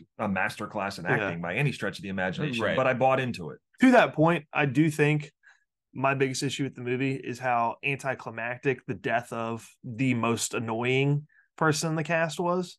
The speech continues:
Speaker 3: Oh, what, with the meat cleaver?
Speaker 2: Yeah.
Speaker 3: Oh, I thought
Speaker 1: I
Speaker 3: that
Speaker 1: thought
Speaker 3: was
Speaker 1: that was pretty
Speaker 2: I thought that was
Speaker 1: awesome.
Speaker 2: pretty lame. Like, they, I don't know. I felt like they sort of just breezed through it.
Speaker 3: Uh, maybe. I,
Speaker 1: I
Speaker 2: They're like,
Speaker 1: have
Speaker 2: "Oh,
Speaker 1: to
Speaker 2: let's put
Speaker 1: say
Speaker 2: you on
Speaker 1: that
Speaker 2: screen,
Speaker 1: that
Speaker 2: crush
Speaker 1: was,
Speaker 2: you,
Speaker 1: I w-,
Speaker 2: your head with a meat
Speaker 1: I
Speaker 2: cleaver,
Speaker 1: had
Speaker 2: and that's
Speaker 1: seen
Speaker 2: it."
Speaker 1: so much at that dinner scene at that point in time.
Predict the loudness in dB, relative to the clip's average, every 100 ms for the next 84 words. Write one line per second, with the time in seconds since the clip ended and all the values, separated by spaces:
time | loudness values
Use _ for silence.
0 | _ -4 -2 -2 -4 -6 -4 -4 -6 -4
1 | -4 -4 0 2 4 4 4 4 2 2
2 | 0 0 -2 -2 -2 -4 -6 -10 -6 2
3 | 4 6 6 4 4 4 4 2 -2 0
4 | 2 4 2 2 2 4 4 2 0 -2
5 | -2 0 -2 -2 -4 -4 -6 -6 -6 -4
6 | -4 -4 -6 -8 -8 _ _ _ _ _
7 | _ -4 2 4 4 4 2 0 -4 -2
8 | -4 -2 2 4 6 8 8 6 4 2
9 | 4 4 4 2 2 2 0 0 -2 -2
10 | -2 -4 -2 -2 -2 -2 -4 -4 -4 -6
11 | -6 -8 -8 -8 -6 -6 -6 -8 -6 -4
12 | -4 -6 -6 -6 -6 -4 -4 -4 -4 -6
13 | -6 -6 -6